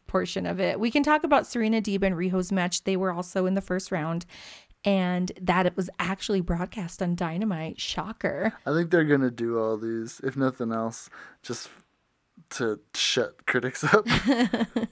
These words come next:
Speaker 1: Well, and good.
Speaker 2: Yeah.
Speaker 1: Do it.
Speaker 2: Yeah,
Speaker 1: Because,
Speaker 2: totally.
Speaker 1: <laughs> 'cause this match actually was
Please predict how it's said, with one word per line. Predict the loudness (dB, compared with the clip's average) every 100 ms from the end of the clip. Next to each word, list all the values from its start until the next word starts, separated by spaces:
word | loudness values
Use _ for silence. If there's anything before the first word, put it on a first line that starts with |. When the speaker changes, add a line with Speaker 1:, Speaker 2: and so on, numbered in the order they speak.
| -2 -2 0 -4 -4 -10
Speaker 1:
Well, | -4
and | 2 4 4
good. | 4 2 4 2 0
Speaker 2:
Yeah. | 6 8
Speaker 1:
Do | 10 8 8
it. | 6 2 6
Speaker 2:
Yeah, | 8 8 6 -8 2
Speaker 1:
Because, | 4 12 12
Speaker 2:
totally. | 12 8 6 4 -6 2 4
Speaker 1:
<laughs> | 4 -6 -10 -14
'cause | 4 4 4
this | 4 2 2
match | 2 2 4
actually | 2 2 -2 0 2 2 0
was | 0 4 4 4 0 -6